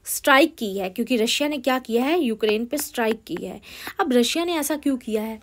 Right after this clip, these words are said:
क्योंकि आपको पता होगा, मैंने अभी एक शॉर्ट भी डाला था कि जो यूक्रेन है उसने कल रशिया का ब्रिज डिस्ट्रॉय कर दिया था, कि महत्वपूर्ण ब्रिज था वो रशिया के लिए,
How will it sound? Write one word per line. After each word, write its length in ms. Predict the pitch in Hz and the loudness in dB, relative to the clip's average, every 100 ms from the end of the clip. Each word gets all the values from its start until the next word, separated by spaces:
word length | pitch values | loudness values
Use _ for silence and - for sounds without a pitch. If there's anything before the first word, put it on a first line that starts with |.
| - - - - | -14 -14 -14 -4
क्योंकि 180 | 311 320 | 2 4
आपको 280 | 294 320 | 4 2
पता 240 | 320 277 320 | 0 2 4
होगा, 280 | 285 226 277 | 4 4 4
मैंने 260 | 262 247 | 2 2
अभी 320 | 254 214 269 | 2 2 4
एक 140 | 269 247 | 4 2
शॉर्ट 320 | - 233 247 | 6 6 6
भी 100 | 277 | 2
डाला 300 | 240 190 196 | 2 2 0
था 280 | 202 190 302 - - - - | 0 -2 -4 -10 -18 -8 2
कि 80 | |
जो 100 | 320 | 6
यूक्रेन 520 | 359 285 294 277 320 330 | 8 6 4 2 2 2
है 160 | 240 | 2
उसने 260 | 262 - 302 | 0 -2 -2
कल 300 | - 269 254 | 4 4 4
रशिया 340 | 254 240 277 | 2 0 -2
का 140 | 277 269 | 0 -2
ब्रिज 340 | 190 269 277 | -2 -2 -2
डिस्ट्रॉय 440 | 233 240 - 196 | -2 -2 0 0
कर 140 | 196 185 | -2 -4
दिया 160 | 208 | -6
था, 120 | 208 269 | -4 -2
कि 100 | 269 | -2
महत्वपूर्ण 800 | 214 220 233 - 359 349 320 311 | 0 0 2 4 6 4 2 2
ब्रिज 280 | 254 254 | 0 0
था 80 | 311 | 2
वो 100 | 359 | 4
रशिया 300 | 320 247 254 | 4 4 0
के 140 | 220 190 | 0 -4
लिए, 200 | 151 | -4